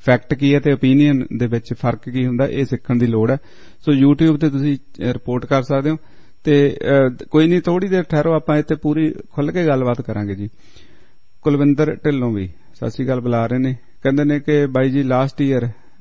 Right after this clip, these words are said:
ਉਣਾਨਵੇਂ ਖੱਡਾਂ, ਯਾਨੀ ਕਿ ਏਟੀ ਨਾਈਨ ਖੱਡਾਂ ਦੀ ਨਿਲਾਮੀ ਹੋਈ, ਜਿਸ ਵਿੱਚ ਸਿਰਫ ਚਾਲੀ ਕਰੋੜ ਦੇ ਵਿੱਚ ਹੋਈ ਸੀ, ਤੇ ਇਸ ਸਾਲ ਉਹਨਾਂ ਹੀ, ਉਨੀਆਂ ਹੀ ਖੱਡਾਂ, ਏਟੀ ਨਾਈਨ ਖੱਡਾਂ ਦੀ ਨਿਲਾਮੀ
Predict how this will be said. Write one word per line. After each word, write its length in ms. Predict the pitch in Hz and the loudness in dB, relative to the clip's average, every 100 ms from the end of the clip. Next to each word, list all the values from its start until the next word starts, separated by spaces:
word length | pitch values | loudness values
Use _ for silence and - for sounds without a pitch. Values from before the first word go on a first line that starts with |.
| - - | -12 -4
ਉਣਾਨਵੇਂ 540 | 123 123 131 139 135 | 0 0 2 0 0
ਖੱਡਾਂ, 440 | - 107 107 104 | -2 -6 -4 -4
ਯਾਨੀ 140 | 104 113 | -4 -2
ਕਿ 80 | 123 | -2
ਏਟੀ 200 | 123 131 | -2 -2
ਨਾਈਨ 300 | 123 127 127 | 0 -2 -2
ਖੱਡਾਂ 340 | 127 113 123 | -6 -4 0
ਦੀ 80 | 131 | 0
ਨਿਲਾਮੀ 420 | 123 117 117 123 | 0 0 0 0
ਹੋਈ, 120 | 127 | -2
ਜਿਸ 180 | 120 120 - - - - | -2 -4 -8 -16 -14 -10
ਵਿੱਚ 300 | 120 - 127 | -10 -6 -8
ਸਿਰਫ 420 | - 139 151 135 120 | -2 -2 0 -2 -4
ਚਾਲੀ 320 | - 123 127 131 | 0 2 2 0
ਕਰੋੜ 400 | 127 123 120 113 | -2 -4 -4 -2
ਦੇ 120 | 117 | -2
ਵਿੱਚ 220 | 113 - | -2 -4
ਹੋਈ 200 | 117 110 | -2 -2
ਸੀ, 200 | 120 135 - - - - | -2 -6 -6 -18 -20 -6
ਤੇ 180 | - - - | -4 -2 2
ਇਸ 520 | 143 151 156 147 160 | 4 6 4 0 -2
ਸਾਲ 580 | 151 - 123 123 120 101 - - - - - - - - - 135 | -2 0 0 2 0 -2 -10 -20 -20 -20 -20 -20 -18 -18 -6 2
ਉਹਨਾਂ 220 | 151 190 | 4 4
ਹੀ, 100 | 190 | 4
ਉਨੀਆਂ 360 | 143 151 165 170 | 4 6 6 6
ਹੀ 80 | 160 | 6
ਖੱਡਾਂ, 360 | 139 113 110 107 - - 123 | 2 0 -2 -6 -16 -8 -2
ਏਟੀ 260 | 135 147 | 2 4
ਨਾਈਨ 280 | 139 139 139 | 4 4 2
ਖੱਡਾਂ 300 | 143 123 135 | 0 -2 0
ਦੀ 100 | 135 | 2
ਨਿਲਾਮੀ 500 | 127 120 120 131 | 2 2 2 2